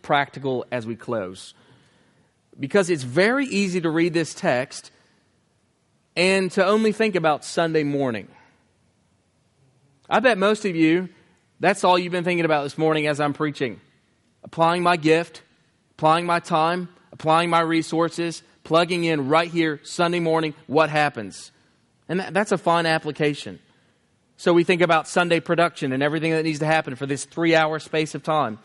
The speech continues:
Are all the slots filled? Are all the kids and classes and teachers and security personnel accounted for? And we ask, what do we need to, resources-wise to pull that off?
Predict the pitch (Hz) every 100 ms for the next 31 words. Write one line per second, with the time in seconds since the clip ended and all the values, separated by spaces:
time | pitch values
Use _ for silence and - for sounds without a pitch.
0 | - - 143 156 165 170 170 175 170 160
1 | - 180 160 113 107 - - 151 165 175
2 | 175 - 185 180 180 160 175 - 160 170
3 | - 165 170 170 165 175 160 165 160 147
4 | 165 160 156 160 156 156 156 - - 147
5 | 165 165 156 151 131 107 - _ _ -
6 | 170 170 170 156 - - _ - 165 190
7 | 190 175 170 180 175 - 165 - 131 -
8 | - 143 175 180 165 165 - 147 135 147
9 | 151 160 - 156 - 151 156 160 170 156
10 | 110 -